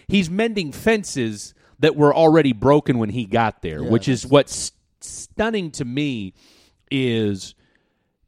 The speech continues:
Speaker 1: do you think he took this job knowing that there was a potential that Deshaun Watson would not be his quarterback? 'Cause I gotta believe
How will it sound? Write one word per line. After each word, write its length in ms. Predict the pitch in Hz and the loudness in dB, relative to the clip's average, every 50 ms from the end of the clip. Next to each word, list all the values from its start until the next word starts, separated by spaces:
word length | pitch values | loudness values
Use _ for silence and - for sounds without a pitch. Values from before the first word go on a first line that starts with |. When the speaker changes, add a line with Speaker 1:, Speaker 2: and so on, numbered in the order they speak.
| _ _ - 107 | _ _ -20 -12
Speaker 1:
do 120 | 95 139 156 | -6 -6 -6
you 240 | 151 147 160 170 156 | -4 -4 -4 -4 -6
think 500 | - _ _ _ - - 226 262 269 - | -6 _ _ _ -2 -2 -2 -2 -2 -8
he 240 | - - 202 202 175 _ | -8 -8 -6 -8 -8 _
took 400 | - - - - 220 - _ _ - | -14 -10 -4 -4 -4 -4 _ _ -6
this 240 | 131 120 110 - - | -4 -4 -4 -6 -10
job 380 | - 107 120 113 110 104 98 98 | -6 -2 0 0 0 0 -2 -4
knowing 580 | 104 110 120 139 151 151 143 127 117 107 104 | -6 -4 -2 0 0 0 0 -2 -4 -4 -6
that 120 | 95 98 - | -8 -6 -2
there 140 | 139 120 | -2 0
was 160 | 113 110 101 95 | 0 -2 -2 -4
a 60 | 95 | -6
potential 560 | - - - - 135 131 120 - - 107 95 | -8 -10 -10 -6 -6 -6 -6 -4 -4 -4 -2
that 160 | 90 98 90 | -2 -4 -8
Deshaun 320 | 92 - - 131 117 104 101 | -8 -8 -6 -6 -4 -4 -4
Watson 400 | 98 104 107 104 - - 101 90 | -2 -4 -4 -4 -6 -8 -6 -4
would 160 | 92 90 87 | -4 -4 -2
not 240 | 95 98 101 80 80 | -4 -6 -6 -6 -8
be 120 | 92 85 | -10 -10
his 160 | 80 87 80 | -10 -10 -12
quarterback? 520 | - - 110 101 82 85 76 85 82 - - | -10 -6 -6 -6 -6 -6 -8 -8 -10 -10 -10
'Cause 100 | 113 117 | -8 -6
I 160 | 135 185 226 | -4 -4 -2
gotta 220 | 220 214 196 180 | 0 0 0 0
believe 600 | 147 147 151 147 156 156 151 143 131 123 113 - | 0 -2 0 0 0 0 0 0 -2 -4 -6 -8